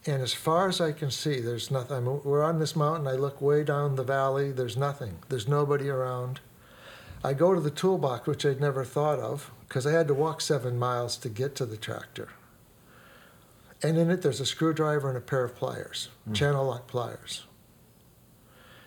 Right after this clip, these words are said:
Speaker 1: And I stand in front of this huge diesel engine. And the first thing I thought, "Well, well, maybe the fuel is dirty, so I'll clean the spark plugs." And I can't find the spark plugs. So in simple faith, I say, "Lord Jesus,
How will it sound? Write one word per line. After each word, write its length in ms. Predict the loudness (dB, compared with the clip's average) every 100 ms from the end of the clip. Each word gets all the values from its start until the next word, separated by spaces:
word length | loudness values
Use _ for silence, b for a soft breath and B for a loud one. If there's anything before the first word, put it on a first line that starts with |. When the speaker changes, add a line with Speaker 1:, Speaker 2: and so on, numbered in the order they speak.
| B
Speaker 1:
And 100 | 0
I 60 | 0
stand 340 | 0 2 2
in 60 | 2
front 260 | 2 2 4
of 60 |
this 260 | 2 0 2
huge 400 | 4 4 2 0
diesel 400 | 0 2 0 0
engine. 400 | 2 0 -2 -10 -18 -20 -16 -16 -16 -20 -20 -20 -20 -20 -20 -20 B B B B B B -20 -20 -20 -20 -20 -6
And 120 | -2 0
the 40 |
first 360 | 0 0 2 2
thing 240 | 2 4
I 100 | 2
thought, 400 | 0 0 0 0
"Well, 180 | 0 2
well, 100 | 4
maybe 300 | 4 4 2
the 120 | 0 0
fuel 360 | 0 2 2
is 100 | 0
dirty, 460 | 0 -2 0 -4 -6 -16 -20 -20 B B B B -6
so 180 | 0 2
I'll 140 | 2
clean 320 | 0 0 2
the 80 | 2
spark 380 | 0 -2 -2 -2
plugs." 420 | -4 -4 -6 -8 -10 B B B _ _ -4
And 140 | -2
I 80 | 0
can't 260 | 0 0
find 260 | 0 0 2
the 60 | 2
spark 380 | 0 -4 -2
plugs. 260 | -4 -4 0
So 240 | 2 4
in 100 | 4
simple 400 | 4 2 2 2
faith, 360 | 0 0 -2 -2
I 100 | -4
say, 220 | 0 2
"Lord 260 | 4 4 2
Jesus, 460 | -2 -2 -2 -4